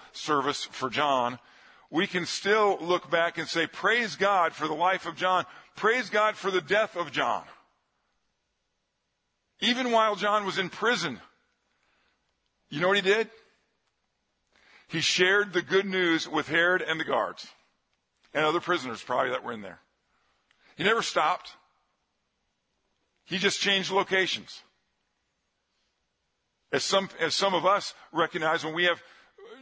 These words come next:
new circumstances that come into our lives, often ones that we aren't really pleased about, ones that we're not crazy about entering into, we have to look at it with the same attitude that John did. "Hey, it's another adventure. It's a new opportunity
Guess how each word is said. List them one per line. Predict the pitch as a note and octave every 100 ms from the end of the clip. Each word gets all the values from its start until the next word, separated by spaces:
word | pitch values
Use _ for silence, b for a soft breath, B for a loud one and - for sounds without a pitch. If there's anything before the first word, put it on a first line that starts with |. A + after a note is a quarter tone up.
| D3+
new | E3 F#3+
circumstances | G3 G3+ G#3 G3+ - F3+ E3 C#3+
that | D#3+
come | E3 E3+
into | D#3+
our | D#3+
lives, | D#3 D#3 D#3+
often | F#3 G3+ F#3 E3
ones | F3 F3+ F3
that | D#3
we | F3
aren't | F3+ F3 - - - _
really | D#3+ F3 E3+
pleased | - F#3 G3+ D#3
about, | D3+ C#3+ - D#3+
ones | F3 F3
that | D#3+
we're | F3
not | E3+
crazy | - F3+ F#3 F3
about | D#3+ D#3+ D#3+
entering | E3+ E3 E3+
into, | F#3+ - E3+ B B B -
we | G3+
have | G3+
to | F3
look | G3+ F#3+
at | E3+
it | D#3+
with | E3+ -
the |
same | D3 F3 F#3 F3 -
attitude | E3+ F#3+ F#3+ F3 E3
that | D#3
John | D#3 F#3+ F#3
did. | E3+ - B -
"Hey, | A3
it's | F#3+
another | F#3+ G#3 A3
adventure. | G#3 A3 A3 D3+ - _ _ _ _ _ _ _ _ _ _ _ _ _ _ _ _ _ _ _ _
It's | -
a | D#3+
new | G#3
opportunity | A3+ A3 G#3+ G#3+ A3+ E3+